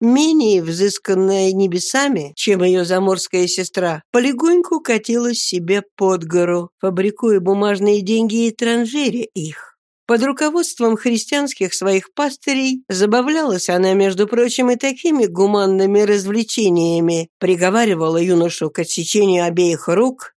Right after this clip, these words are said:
вырыванию языка клещами и сожжению туловища живьём за то, что он не встал на колени в грязи под дождём,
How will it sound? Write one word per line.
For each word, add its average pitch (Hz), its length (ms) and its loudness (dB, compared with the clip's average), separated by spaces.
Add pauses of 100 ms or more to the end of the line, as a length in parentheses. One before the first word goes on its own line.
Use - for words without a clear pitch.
вырыванию 220 800 2
языка 180 480 -2
клещами 226 920 0
и 170 80 -8
сожжению 170 840 0
туловища 185 640 -2
живьём 190 560 0
за 175 300 -2 (100)
то, 294 300 -2
что - 320 -2
он 294 160 2
не 247 80 2
встал 269 400 -2
на 254 120 2
колени 247 840 0
в 151 140 -14
грязи 170 560 0
под 156 360 -6
дождём, 165 840 0